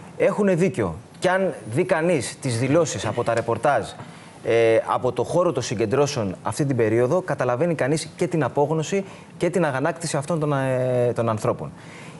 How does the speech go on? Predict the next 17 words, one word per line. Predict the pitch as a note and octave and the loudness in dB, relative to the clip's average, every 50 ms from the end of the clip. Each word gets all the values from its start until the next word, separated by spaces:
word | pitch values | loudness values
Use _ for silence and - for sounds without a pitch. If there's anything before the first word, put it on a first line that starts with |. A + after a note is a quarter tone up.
| - - - | -20 -8 -2
Μόνο | - C3+ E3 G3+ A#3+ B3+ A#3+ | 2 4 6 6 6 6 4
για | G3+ E3+ D#3+ | 4 4 2
τη | C#3 | 0
Θεσσαλία | C3 - B2+ - - A2+ A2 A#2+ B2+ | 0 -2 -2 -2 0 0 2 2 2
να | A#2+ A2+ G2+ | 2 0 0
πούμε | - G#2+ G#2 G2+ G2+ A2 C#3 D#3+ - - - - - - - - - - - - - - | 0 0 0 2 0 0 -2 -6 -10 -16 -20 -20 -20 -20 -20 -20 -20 -20 -20 -20 -8 -2
ότι | - C3 C#3 C3+ - C#3 B2 A2 F2 D#2 - - - - - - - | 2 2 2 2 2 2 2 2 0 -2 -6 -14 -20 -20 -20 -8 -4
τα | D3+ C3 C3+ | 0 2 2
έξι | D3+ F#3+ - - - | 2 2 0 -2 -4
χιλιάδες, | D#3 - D#3 C#3 D3+ E3 E3 B2+ D3+ | -4 -2 0 2 2 2 2 0 -2
αυτά | C#3+ C3 D#3+ | -2 -2 0
τα | D#3+ D3 | -2 0
πρώτα | - E3 E3 E3+ D3+ C#3+ B2 - | 2 2 2 2 2 0 0 -2
αποζημιώσεις | C3+ A2+ C3 A#2+ A#2+ A#2+ B2 C#3 D3+ C#3 - B2 G2+ - - - | -2 0 0 0 2 2 4 4 2 2 0 -2 -6 -8 -10 -6
των | - C3 A#2+ | -4 -2 -2
έξι | A2+ A2 - - F3 F3 D#3 | -2 -2 0 0 0 0 0
χιλιάδες | - - B2 - B2 A#2+ C3+ D3 B2+ B2 A2+ - | -2 -4 -4 -4 0 0 0 2 0 -2 -4 -6